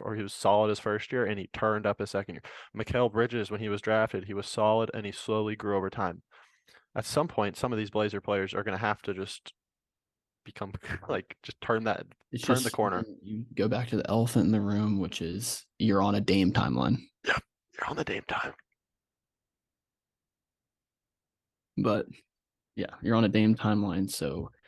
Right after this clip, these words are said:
Speaker 2: this process is, this, and this is why it's really hard now for Joe Cronin, because you have to, as a G M, you're always preparing for the future, but you're also trying to get better in the present, and he has to walk this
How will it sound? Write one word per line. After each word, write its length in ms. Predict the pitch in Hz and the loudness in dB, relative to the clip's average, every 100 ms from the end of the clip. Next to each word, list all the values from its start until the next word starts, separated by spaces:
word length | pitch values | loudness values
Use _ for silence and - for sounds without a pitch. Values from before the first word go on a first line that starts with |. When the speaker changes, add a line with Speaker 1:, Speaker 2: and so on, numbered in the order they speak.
| - _ _ _ _ | -20 _ _ _ _
Speaker 2:
this 220 | 120 113 | 4 4
process 580 | - 110 110 - - - | 2 2 4 4 4 4
is, 160 | 78 - _ - | 0 -2 _ -4
this, 280 | 113 123 - | 4 4 6
and 120 | 110 | 4
this 120 | 117 | 4
is 80 | 117 | 2
why 120 | 98 | -2
it's 120 | 85 - | -2 -2
really 380 | 107 117 117 | 2 4 6
hard 280 | 104 92 - | 4 0 -4
now 140 | - - | -4 -6
for 100 | 104 | -2
Joe 160 | 95 | -2
Cronin, 380 | - - 65 - | 0 -2 -2 -2
because 340 | 87 - 92 98 | -2 -2 -2 2
you 120 | 113 | 4
have 240 | 117 110 | 4 0
to, 300 | - 95 76 - _ _ _ _ _ _ _ _ _ - - _ _ _ - | 0 0 0 -4 _ _ _ _ _ _ _ _ _ -20 -20 _ _ _ -8
as 140 | 117 | -2
a 40 | 107 | -2
G 280 | - 123 | 4 6
M, 160 | 117 107 | 8 6
you're 120 | 107 | 4
always 420 | 90 110 104 107 | 4 4 2 0
preparing 440 | - 110 - 110 110 | -8 -10 0 2 2
for 120 | 98 | 0
the 60 | 107 | -6
future, 440 | - 110 107 101 | 0 0 0 -2
but 120 | 95 | 0
you're 140 | 98 98 | 0 0
also 240 | 107 104 | -2 -4
trying 180 | 98 95 | -4 -4
to 60 | 95 | -4
get 120 | - | -4
better 160 | 92 | -2
in 80 | 104 | 0
the 60 | 113 | 0
present, 440 | - - - - - _ | -2 -8 -6 -8 -10 _
and 100 | 110 | 4
he 60 | 117 | 6
has 120 | 117 | 6
to 120 | - | 4
walk 360 | 104 101 104 - | 2 2 0 -2
this 240 | 104 117 | -4 -4